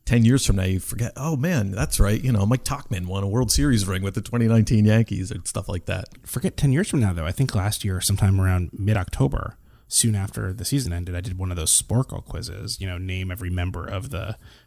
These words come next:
Speaker 2: twenty eighteen Yankees. And obviously, I pay pretty close attention to the twenty eighteen Yankees, <laughs> including, you know, editing their headshots and their names and the rosters every month.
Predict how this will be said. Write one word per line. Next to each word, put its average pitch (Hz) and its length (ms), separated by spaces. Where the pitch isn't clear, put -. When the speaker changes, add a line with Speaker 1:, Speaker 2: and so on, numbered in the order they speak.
Speaker 2:
twenty 95 320
eighteen 98 420
Yankees. - 460
And 101 360
obviously, 104 600
I 160 60
pay 170 160
pretty 131 220
close - 200
attention 151 340
to 104 60
the - 60
twenty 98 480
eighteen 101 320
Yankees, - 420
<laughs> - 20
including, 110 680
you 113 80
know, 98 220
editing 104 560
their 107 120
headshots 101 600
and 107 100
their 98 80
names 104 220
and 98 80
the 92 80
rosters 120 400
every 92 160
month. 90 240